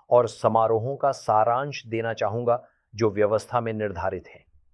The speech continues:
हमने उन्हें देखे हुए काफी समय हो गया है,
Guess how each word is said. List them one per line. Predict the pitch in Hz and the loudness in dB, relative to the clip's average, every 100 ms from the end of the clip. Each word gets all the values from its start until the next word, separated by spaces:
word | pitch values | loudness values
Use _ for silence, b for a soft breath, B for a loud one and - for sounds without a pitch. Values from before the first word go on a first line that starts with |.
| _ B B - | _ B B 0
हमने | 123 123 127 | 2 2 -2
उन्हें | 123 131 117 | -4 -6 -2
देखे | 113 113 | -4 -2
हुए | 135 120 | -2 -2
काफी | 120 123 120 143 | 0 2 0 -2
समय | 123 120 113 | -6 -4 -4
हो | 95 92 | -4 -8
गया | 90 85 | -8 -10
है, | 76 | -10